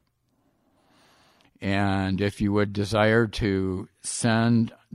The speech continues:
tithes or offerings, um, or both, if you have the desire to do so, um, if you don't have a place that, that you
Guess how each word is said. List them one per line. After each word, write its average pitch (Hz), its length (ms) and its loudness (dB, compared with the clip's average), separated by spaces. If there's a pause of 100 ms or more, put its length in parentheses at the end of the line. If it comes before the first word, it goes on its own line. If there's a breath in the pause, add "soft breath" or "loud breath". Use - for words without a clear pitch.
tithes 113 640 2
or 110 240 0
offerings, 120 840 2 (640 loud breath)
um, 101 800 2 (280 loud breath)
or 104 240 0
both, 113 520 4 (1000 soft breath)
if 92 220 -6
you 107 100 2
have 113 500 4
the 110 120 -2
desire 110 560 2
to - 180 -4
do 120 340 2
so, 95 560 -2 (1500 soft breath)
um, 95 600 -4
if 98 260 -6
you 101 120 -2
don't 101 260 -4
have 104 560 0
a 98 80 -4
place 110 540 -2
that, 104 300 0 (580 soft breath)
that 107 220 -2
you 110 580 0